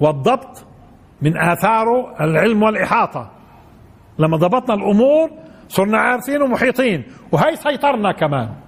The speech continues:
وهي سيطرنا. تمام؟ إذن المقدمة العدد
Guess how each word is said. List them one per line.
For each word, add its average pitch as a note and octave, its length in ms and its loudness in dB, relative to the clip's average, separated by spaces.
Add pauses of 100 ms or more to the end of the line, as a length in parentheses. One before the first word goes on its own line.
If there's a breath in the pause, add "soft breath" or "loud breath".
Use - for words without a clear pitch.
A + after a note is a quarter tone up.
(1300 soft breath)
وهي G3 220 2
سيطرنا. B3+ 640 -2 (1300)
تمام؟ B3 360 0 (800 loud breath)
إذن C4 460 0 (840)
المقدمة G3 560 2
العدد B3 360 0